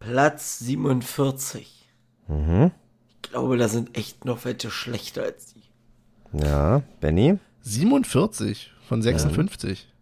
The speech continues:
Speaker 1: Ja.
Speaker 3: Vielleicht habe ich grad einen Denkfehler. Ich hab Platz dreizehn.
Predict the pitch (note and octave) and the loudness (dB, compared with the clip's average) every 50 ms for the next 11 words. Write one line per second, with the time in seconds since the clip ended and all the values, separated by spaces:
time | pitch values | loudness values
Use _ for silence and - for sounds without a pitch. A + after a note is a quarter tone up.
0 | _ _ _ - A#2+ A2+ A#2 - - _ _ _ _ _ _ _ _ _ _ _ | _ _ _ -6 -6 -6 -6 -6 -10 _ _ _ _ _ _ _ _ _ _ _
1 | _ _ _ _ _ _ _ _ _ _ _ _ _ _ _ _ _ _ _ _ | _ _ _ _ _ _ _ _ _ _ _ _ _ _ _ _ _ _ _ _
2 | _ _ - - - - G#2 - - G#2+ A2 - - G#2 F#2 A2 G2 G#2 A#2+ D#3 | _ _ -10 -8 -6 -4 -4 -2 -2 -2 0 2 4 4 4 4 2 2 2 4
3 | - A#2 F#2+ F#2+ G2+ - - A2+ - - - G2+ F#2+ C3 F3+ - - G#2 G2 F#2 | 4 4 4 4 2 4 2 2 2 2 -2 0 2 2 0 0 -2 -2 -2 -2
4 | F#2 G#2 | -2 -4